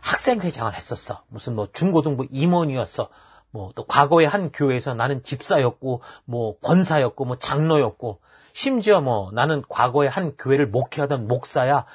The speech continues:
뭐 아프리카 오지에서 선교를 했던 선교사야 라고 하더라도 과거에 바로 오늘 지금 우리가 이 현재의 순간에 말씀 따라 믿음대로 살고 있지 않다면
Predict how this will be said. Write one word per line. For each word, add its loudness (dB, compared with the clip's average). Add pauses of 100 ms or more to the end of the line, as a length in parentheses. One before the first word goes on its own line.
(140)
뭐 -4
아프리카 0
오지에서 0
선교를 -2
했던 -6
선교사야 -2 (500)
라고 4
하더라도 6 (800)
과거에 2 (680)
바로 6
오늘 4
지금 0 (400)
우리가 4
이 2
현재의 2
순간에 0
말씀 0
따라 2
믿음대로 -2
살고 -6
있지 -8
않다면 -8